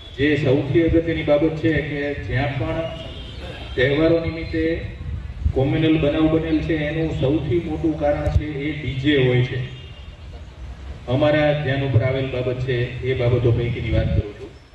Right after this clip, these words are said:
એટલે ડી જે સંચાલકો છે, એમણે ખાસ તકેદારી રાખવી, ધ્યાન રાખવું અને જે કંઈ તહેવાર હશે, એમાં ડી જે, દરેક ડી જે ઉપર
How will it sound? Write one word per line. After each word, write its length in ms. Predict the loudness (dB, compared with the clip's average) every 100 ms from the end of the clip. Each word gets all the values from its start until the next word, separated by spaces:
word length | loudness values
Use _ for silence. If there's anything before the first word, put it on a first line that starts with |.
| -20 -10
એટલે 140 | -8
ડી 140 | -8
જે 300 | -8 0 2
સંચાલકો 760 | 2 -2 -6 -4 0 2 2 2
છે, 420 | 2 -2 -2 -4
એમણે 280 | -4 0 0
ખાસ 300 | 2 2 2 0 -10 -12
તકેદારી 520 | -8 -2 2 4 2
રાખવી, 300 | 0 -2 -2
ધ્યાન 260 | -2 -2
રાખવું 320 | 0 0 2 0 -2 -14 -18 -18 -16 -10
અને 460 | -2 0 0 -4 -6 -10 -14 -14 -16 -16 -4
જે 140 | 0 0
કંઈ 180 | 0
તહેવાર 380 | 0 2 4 4
હશે, 260 | 2 2 2
એમાં 220 | 2 0
ડી 180 | 0 -2
જે, 260 | 0 2
દરેક 320 | 2 2 0 -2
ડી 60 |
જે 200 | -4 -2
ઉપર 400 | -2 0 0 0